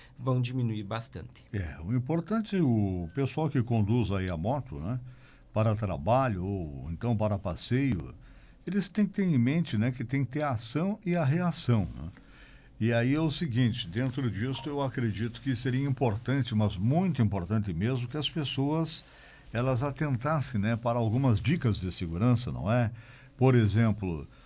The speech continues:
Speaker 2: usar um equipamento adequado, né, gente?
Speaker 1: Roupas claras ajudam
Speaker 2: É,
Speaker 1: muito à noite.
Speaker 2: e aí vocês têm mais conhecimento pra falar sobre isso, porque o se-, o trabalho de vocês é, no dia a dia é isso, né?
Speaker 1: Sim.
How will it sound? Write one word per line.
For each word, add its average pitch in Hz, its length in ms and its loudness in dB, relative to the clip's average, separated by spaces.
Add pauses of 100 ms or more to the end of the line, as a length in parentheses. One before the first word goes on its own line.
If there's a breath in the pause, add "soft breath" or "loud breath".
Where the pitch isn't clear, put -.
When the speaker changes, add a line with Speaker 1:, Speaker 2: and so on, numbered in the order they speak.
(180 loud breath)
Speaker 2:
usar 147 300 4
um 135 120 4
equipamento 107 640 0
adequado, 127 800 2 (160)
né, 120 220 0
gente? 87 420 -2 (100)
Speaker 1:
Roupas 123 360 -6
claras 127 440 -4
ajudam 120 300 4
Speaker 2:
É, 120 160 4
Speaker 1:
muito 131 220 0
à 113 40 -2
noite. 127 480 0
Speaker 2:
e 117 40 2
aí 113 120 4
vocês 120 400 2
têm 117 140 0
mais 113 260 4
conhecimento 107 520 0
pra 104 160 -2
falar 101 320 0
sobre 107 320 2
isso, 131 120 -2
porque 113 140 -8
o - 20 -2
se-, 104 320 -4
o 110 140 4
trabalho 107 380 2
de 104 80 2
vocês 98 500 0
é, 98 80 0
no 101 340 2
dia 104 220 2
a - 20 2
dia 107 340 0
é 123 140 2
isso, 117 380 0
né? 107 260 -2
Speaker 1:
Sim. 110 240 -10